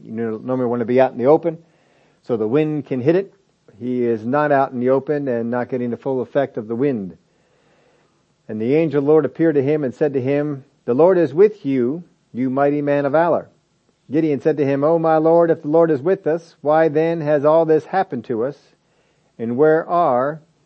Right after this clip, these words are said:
all his miracles which our fathers told us about, saying, "Did not the Lord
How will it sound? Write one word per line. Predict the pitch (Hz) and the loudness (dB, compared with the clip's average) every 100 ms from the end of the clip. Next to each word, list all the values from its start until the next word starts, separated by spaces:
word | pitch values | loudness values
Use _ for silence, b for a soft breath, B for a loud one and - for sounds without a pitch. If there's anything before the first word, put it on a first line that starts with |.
| _ _ _ _ | _ _ _ _
all | 139 147 | -2 2
his | 143 123 | 0 0
miracles | 156 170 - 123 135 | 2 2 2 0 0
which | 127 127 | -4 -4
our | 131 123 | -2 -2
fathers | - - 170 147 123 131 - | -4 -6 -4 0 0 -2 -6
told | - 175 147 | -4 -2 -2
us | - | -8
about, | 101 110 123 - | -6 -4 -4 -6
saying, | 151 143 131 139 123 | -4 -2 -2 -6 -4
"Did | 143 135 | -4 -4
not | 135 143 139 | -6 -6 -8
the | 127 | -6
Lord | 123 139 147 160 | -2 0 0 -2